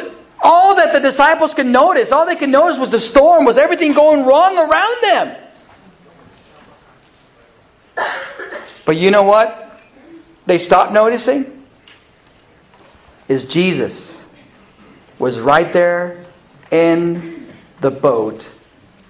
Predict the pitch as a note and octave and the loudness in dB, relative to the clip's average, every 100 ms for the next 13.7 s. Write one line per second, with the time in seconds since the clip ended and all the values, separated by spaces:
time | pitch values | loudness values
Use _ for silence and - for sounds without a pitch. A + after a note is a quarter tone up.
0 | _ _ _ _ _ _ - F2+ - - | _ _ _ _ _ _ -10 -10 -10 -14
1 | - C3+ _ _ _ _ _ _ _ _ | -18 -20 _ _ _ _ _ _ _ _
2 | _ _ _ _ _ _ _ _ _ - | _ _ _ _ _ _ _ _ _ -20
3 | - G3 - F#3+ F3 F#3 F#3+ G#3 G#3+ G3 | -20 -8 0 2 4 2 0 -2 2 4
4 | G3+ F#3 E3 F3+ F#3 E3 E3 E3 D3+ C#3 | 4 2 0 -2 -4 -4 -2 0 0 0
5 | E3+ E3 C#3 B2 D#3 F3 F3 E3 D#3+ E3+ | 2 2 0 -4 0 2 2 0 2 2
6 | E3+ C3+ - C#3+ D3+ D3 C#3 C3+ C3 B2 | 2 -2 -2 0 2 4 2 2 0 -2
7 | A#2+ A#2+ A#2+ - - - - - - - | -4 -4 -4 -4 -4 -10 -14 -20 -20 -20
8 | - - - - - - D#3+ G3 A3 A3 | -20 -18 -18 -20 -20 -4 0 4 2 0
9 | A3 G3 G#3+ G#3 F3+ F#3+ F3 F3 F3 F#3 | 0 2 2 0 0 -2 0 0 2 2
10 | F#3+ F3 F3 D#3+ F#3 A3 G#3+ G3+ G3 F3+ | 4 2 2 4 2 2 0 0 0 0
11 | F3+ F#3 F#3 F3 G3 E3+ D#3 F3 G#3+ A3+ | 2 2 2 0 0 0 4 4 4 2
12 | A#3 A#3 A3 G#3+ G3+ G3 F#3 G3 G3 F#3+ | -2 2 2 2 0 0 0 0 -2 -2
13 | F#3 E3+ F3+ F#3 - - | -2 0 -2 -4 -8 -18